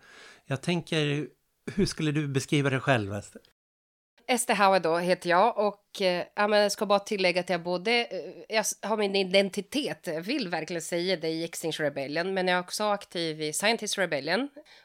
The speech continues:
Speaker 2: och, eh, Rebellmammorna, vilket är helt olika, liksom, vägar in i aktivismen,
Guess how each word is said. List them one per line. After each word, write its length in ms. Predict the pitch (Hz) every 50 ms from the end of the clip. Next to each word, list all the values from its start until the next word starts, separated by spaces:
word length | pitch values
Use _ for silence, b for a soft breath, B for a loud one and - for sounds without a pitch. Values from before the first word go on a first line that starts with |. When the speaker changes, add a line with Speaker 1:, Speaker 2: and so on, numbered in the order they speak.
| B _
Speaker 2:
och, 380 | - 190 180 _ _ _ -
eh, 140 | 180 170 165
Rebellmammorna, 800 | 175 196 208 262 262 190 170 208 320 392 330 156 139 143 135 - B B B B B B
vilket 280 | - 165 151 - 156 -
är 40 | 147
helt 720 | - - 220 302 311 320 330 339 330 302 277 - _ -
olika, 840 | 247 233 202 180 165 156 156 - _ - 156 147 143 147 143 143 -
liksom, 580 | 165 170 - _ - - 135 143 - 147 156 -
vägar 360 | 180 170 156 151 151 156 156 -
in 440 | 214 240 233 233 233 220 214 202
i 120 | 190 175 165
aktivismen, 760 | 151 - - - 143 139 - 120 143 - - 160 113 139